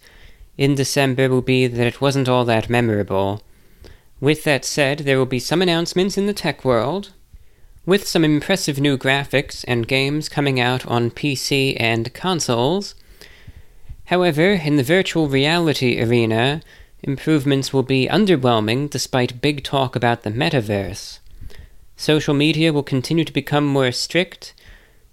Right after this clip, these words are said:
and we will lose additional websites that were popular in the twenty tens,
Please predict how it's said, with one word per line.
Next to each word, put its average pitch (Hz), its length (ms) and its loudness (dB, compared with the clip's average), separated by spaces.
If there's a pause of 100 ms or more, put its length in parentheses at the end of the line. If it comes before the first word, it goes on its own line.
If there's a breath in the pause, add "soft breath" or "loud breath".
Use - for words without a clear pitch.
and 131 160 0
we 131 80 2
will 135 180 4
lose 160 560 2
additional 160 520 0
websites 123 640 0
that 120 180 -4
were 120 80 -4
popular 127 640 -2
in 120 260 -2
the 110 100 -2
twenty 127 400 -4
tens, 135 680 -2